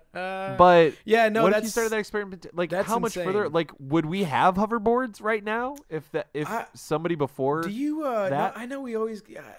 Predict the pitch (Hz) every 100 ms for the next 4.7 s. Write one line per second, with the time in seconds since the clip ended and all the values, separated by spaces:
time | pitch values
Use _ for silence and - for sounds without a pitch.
0 | - 190 190 214 226 190 165 175 151 143
1 | 147 143 147 135 - 131 - 131 127 127
2 | - 117 117 110 - 110 110 110 _ _
3 | _ _ 151 175 185 - 156 165 196 -
4 | _ _ - 143 135 131 -